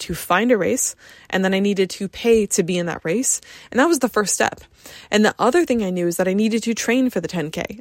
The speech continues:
How to train, I'm not sure. But I said, uh, one of my goals was look up training plans for a ten K and pick one. And then the other one was do the training plan, right? Run the runs. <laughs> So that was my three-step process for accomplishing a ten K, and then it worked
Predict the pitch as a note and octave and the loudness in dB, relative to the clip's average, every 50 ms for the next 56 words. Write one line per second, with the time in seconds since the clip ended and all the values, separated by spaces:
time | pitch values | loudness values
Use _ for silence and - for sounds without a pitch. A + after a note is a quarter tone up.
0 | _ - - - F#3+ F#3+ G#3 A3+ A#3 A3 G3+ - B3+ B3+ C4 B3+ A3+ G#3 G3+ F#3+ | _ -14 -8 0 2 4 6 6 4 2 0 -4 -2 -2 0 0 0 -2 -2 -4
1 | G3+ - - D#4 D#4+ C4+ - - - - - - - - _ - G3 F#3+ F#3 - | -4 -4 -2 0 2 2 0 0 -6 -12 -20 -20 -20 -16 _ 2 2 4 4 4
2 | - G#3+ G3+ G3 - - - - G3 F3+ - F#3 F#3+ F#3+ G3 F#3+ F#3+ G#3 A3 G#3+ | 4 4 4 4 2 0 -4 -2 -2 -2 0 0 -2 0 0 2 4 4 4 4
3 | G3 - F#3 F3+ F3 - - - - _ - - G3 G3+ - - G#3+ - - - | 4 2 2 2 2 0 -6 -12 -20 _ -2 2 2 2 4 2 0 0 0 -4
4 | - A#3 A#3+ B3 A#3+ G#3+ G3 - - E3+ D#3+ E3 F#3 G#3 B3 B3+ - - _ _ | 0 0 2 2 2 2 0 -2 -4 -4 -4 -4 -4 -4 -4 -4 -6 -8 _ _
5 | - - - G3 G3 F#3+ - G#3+ F#3+ F#3 - G3 G3 F3+ F3+ - - G3 F#3+ F3 | -14 -2 0 2 2 2 2 -2 -2 -2 -2 0 0 0 0 0 -2 -2 -2 -2
6 | - - C4+ - - - D#3+ C#3+ - - F#3+ - - - - - - - - F#3 | -2 -6 -8 -6 -6 -8 -8 -8 -6 -8 -12 -14 -16 -18 -18 -18 -10 -6 -2 0
7 | G3 G3 G#3 G3 F#3+ F3 - - G#3+ C#4+ E4 D#4+ B3+ G3 G3 F#3 G#3 G#3 F#3 F#3+ | 2 2 2 2 0 -2 0 0 0 2 4 4 4 4 2 0 0 0 0 0
8 | F#3 F3 - - - - _ _ - _ - E3 D#3 F3 F3 F3 E3+ E3+ F3+ G3+ | 0 -2 -4 -8 -12 -20 _ _ -20 _ -16 -10 -2 -2 0 0 0 4 4 2
9 | - - C4+ D4+ E4 E4 C#4+ G#3+ - E3 - - - - F3 E3 A3 A#3 - E3 | 4 4 2 2 2 2 0 0 0 0 -2 -2 -4 -4 -2 0 0 0 0 -2
10 | D#3 E3 D#3+ D#3+ E3 F3+ G3+ G#3+ - - G#3 G3+ A#3+ C4+ C#4+ F#3+ - - - - | -2 0 2 2 2 2 -2 -4 -2 -2 2 2 4 4 4 2 0 0 -4 -6
11 | - - - - A#3 A3+ A#3 A3+ A3 - - F#3 G#3 G3+ - F#3 A3 A3 G#3 G3+ | -4 -2 0 4 4 6 8 8 6 6 2 0 2 2 4 6 6 6 4 2
12 | - - - - - - _ - G3 F#3 F3 F3+ F3+ - - - - F3 F3 - | -6 -10 -12 -20 -20 -20 _ -6 -2 0 2 2 2 0 -2 -4 -4 -4 -4 -2
13 | - G#3+ - _ - F#3+ F#3+ - - F3 E3 - - F3+ E3 E3 - E3+ E3 E3+ | -2 -4 -4 _ -4 -4 -4 0 0 0 0 0 -2 -2 -2 -2 -4 -8 -8 -8
14 | F#3 F3+ - - F3+ F3+ - F#3 F3+ - - B3 B3 A#3 - F3 - - - F3 | -6 -8 -6 -6 -8 -8 -6 -8 -8 -6 -2 -2 -2 0 0 -2 -4 -4 -6 -8
15 | D#3+ E3 E3+ F3+ F3+ F3+ F3 F3 E3+ - | -8 -8 -6 -6 -6 -2 -2 -2 -2 -2